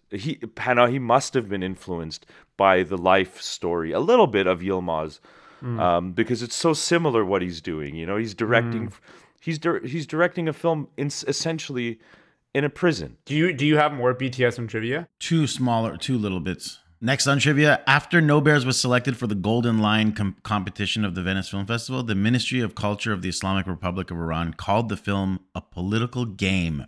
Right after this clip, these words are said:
Speaker 3: rather than a movie that does not have a production license. On January twenty-eighth, two thousand twenty-two, the Iranian Film Directors Association issued an official statement congratulating the selected directors for the nomination and moreover demanding that the Iranian government consider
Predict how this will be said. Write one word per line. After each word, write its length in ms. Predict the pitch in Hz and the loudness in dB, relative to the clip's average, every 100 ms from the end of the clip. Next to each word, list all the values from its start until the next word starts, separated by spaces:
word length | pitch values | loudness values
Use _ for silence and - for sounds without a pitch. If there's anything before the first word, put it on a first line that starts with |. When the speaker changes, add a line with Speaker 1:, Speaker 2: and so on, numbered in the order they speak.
| - | -10
Speaker 3:
rather 260 | 73 87 87 | -6 -4 -4
than 160 | 85 | -4
a 40 | 78 | -4
movie 480 | 80 85 67 69 - _ - | -4 -4 -6 -8 -12 _ -8
that 140 | 95 | -6
does 180 | 87 73 | -6 -6
not 240 | 92 104 90 | -4 -4 -2
have 260 | 95 92 | -2 -2
a 80 | 82 | -6
production 540 | - 82 92 - 76 | -10 -6 -6 -4 -6
license. 540 | 69 65 - 50 - - _ _ _ _ _ _ _ _ - | -6 -8 -10 -12 -14 -16 _ _ _ _ _ _ _ _ -4
On 120 | 117 | 0
January 340 | 117 120 135 135 | 4 4 4 2
twenty-eighth, 720 | - 113 113 104 123 175 _ - | 2 2 2 0 0 0 _ -10
two 120 | 92 | -4
thousand 280 | 87 82 87 | -2 -2 -2
twenty-two, 440 | 85 82 - 101 | -2 -2 -2 -4
the 160 | 104 92 | -2 -2
Iranian 440 | 90 98 110 107 | 0 2 2 2
Film 260 | 101 98 104 | 0 -2 -2
Directors 460 | 98 87 - 90 85 | -2 -4 -4 -6 -6
Association 720 | - 85 - 80 78 85 - | -6 -6 -6 -6 -6 -6 -6
issued 320 | 90 - 110 | -6 -6 -4
an 100 | 104 | -4
official 400 | 87 - 113 123 | -4 -4 -6 -4
statement 440 | - - 98 101 | -6 -4 -2 -2
congratulating 720 | - 90 87 92 92 95 92 87 | -4 -2 0 0 -2 -2 -2 -4
the 80 | |
selected 500 | 82 - 85 87 87 | -6 -4 -4 -6 -8
directors 480 | 80 80 80 - 82 | -8 -8 -8 -8 -14
for 140 | - 85 | -12 -10
the 80 | |
nomination 580 | 80 80 78 78 80 87 | -6 -6 -4 -6 -6 -8
and 140 | 69 80 | -6 -4
moreover 380 | 80 87 85 87 | -4 -4 -6 -8
demanding 500 | 78 73 78 92 92 | -8 -8 -4 -4 -4
that 160 | 87 | -6
the 60 | 82 | -6
Iranian 360 | 80 85 87 82 | -4 -2 -4 -4
government 460 | 80 82 87 82 | -6 -6 -4 -6
consider 600 | - 82 - 95 107 113 | -8 -8 -6 -2 -2 -2